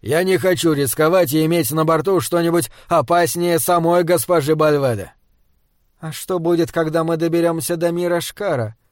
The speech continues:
спросила Бальведа. «Мы дадим вам какую-нибудь теплую одежду.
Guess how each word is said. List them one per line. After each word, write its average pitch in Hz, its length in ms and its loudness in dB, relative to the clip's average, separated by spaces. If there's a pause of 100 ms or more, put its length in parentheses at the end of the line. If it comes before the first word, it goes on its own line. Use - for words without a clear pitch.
(140)
спросила 135 560 -4
Бальведа. 123 500 -4 (580)
«Мы 269 200 -4
дадим 208 400 2
вам 175 200 2
какую-нибудь 165 640 2
теплую 139 380 2
одежду. 117 540 -2